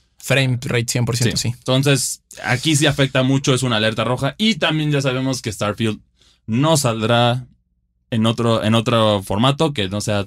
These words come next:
Speaker 2: treinta F P S.
Speaker 1: Y, y no solo eso, ¿no? Ha, ha tenido un, un desarrollo un poco tropezado en el sentido de que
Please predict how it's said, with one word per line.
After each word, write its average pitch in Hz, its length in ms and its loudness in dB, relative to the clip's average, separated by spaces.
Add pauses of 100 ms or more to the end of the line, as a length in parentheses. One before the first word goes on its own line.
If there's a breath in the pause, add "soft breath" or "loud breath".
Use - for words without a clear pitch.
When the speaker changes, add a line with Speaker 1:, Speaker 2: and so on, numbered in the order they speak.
Speaker 2:
treinta 90 460 -10
F 92 240 -12
P 160 80 -4
S. 156 80 2 (100)
Speaker 1:
Y, 131 420 0
y 135 140 -2
no 156 80 2
solo 208 240 2
eso, 220 240 2
¿no? 135 300 0
Ha, 110 320 0 (320)
ha 120 160 -2
tenido 135 320 -2
un, 131 520 0
un 123 120 0
desarrollo 120 440 0
un 117 100 -2
poco 117 580 -2 (240)
tropezado 147 720 2
en 156 80 2
el 120 80 0
sentido 123 240 -2
de - 60 -4
que - 200 -6